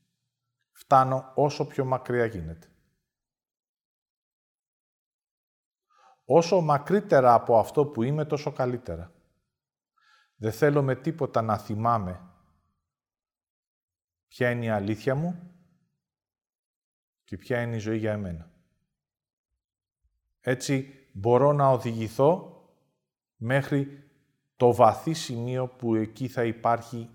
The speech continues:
η ύπνωση, η λύθη. Προσπαθώ να ξεχάσω, βάζοντας περισσότερα πράγματα στην πλάτη μου ως βάρος.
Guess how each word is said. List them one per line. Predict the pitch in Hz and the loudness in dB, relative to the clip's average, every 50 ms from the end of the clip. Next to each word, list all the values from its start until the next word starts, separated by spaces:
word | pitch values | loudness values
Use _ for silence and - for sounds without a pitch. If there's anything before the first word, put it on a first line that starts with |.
| _ _ _ _ - | _ _ _ _ -12
η | 107 104 113 | -8 -6 -6
ύπνωση, | 117 117 113 - 85 82 82 - - - - _ _ _ _ _ _ _ _ _ _ _ _ _ _ _ _ _ _ _ _ _ _ _ _ _ | -8 -8 -12 -16 -14 -14 -14 -14 -18 -20 -20 _ _ _ _ _ _ _ _ _ _ _ _ _ _ _ _ _ _ _ _ _ _ _ _ _
η | - 110 | -8 -6
λύθη. | 101 113 123 117 - - - - _ _ _ _ _ _ _ _ _ _ _ _ _ _ _ _ _ _ _ _ _ _ _ _ _ - | -4 -4 -4 -4 -6 -8 -20 -20 _ _ _ _ _ _ _ _ _ _ _ _ _ _ _ _ _ _ _ _ _ _ _ _ _ -10
Προσπαθώ | - 107 - - - 123 - - 175 185 | -10 -10 -8 0 0 0 2 2 0 2
να | 185 180 | 2 0
ξεχάσω, | 175 - - 143 - - 185 175 143 - - - 76 - - _ _ _ _ _ _ _ _ _ _ _ _ _ _ _ _ _ _ _ _ _ _ _ _ _ _ | -4 -2 -4 -4 2 6 6 6 6 2 -4 -12 -14 -16 -20 _ _ _ _ _ _ _ _ _ _ _ _ _ _ _ _ _ _ _ _ _ _ _ _ _ _
βάζοντας | - 104 123 127 120 123 127 131 123 - - | 0 6 6 6 6 4 0 -2 -4 -2 0
περισσότερα | 135 120 110 107 - - 139 139 135 139 - 98 95 - | 0 0 0 0 -2 0 0 0 0 0 -2 0 0 -2
πράγματα | - - 101 104 107 107 101 107 104 - - 107 110 110 - _ _ _ _ _ _ _ _ _ _ _ _ _ _ _ | -2 0 0 0 0 0 -2 -6 -10 -8 -6 -8 -8 -8 -14 _ _ _ _ _ _ _ _ _ _ _ _ _ _ _
στην | - - - 104 95 | -20 -12 -12 -10 -4
πλάτη | 98 113 120 120 117 - 85 | 2 2 2 2 2 -2 -10
μου | 85 87 87 | -10 -8 -8
ως | 87 87 | -8 -4
βάρος. | 101 104 104 98 85 80 82 - - - _ | -2 -2 -2 -2 -4 -8 -16 -18 -20 -20 _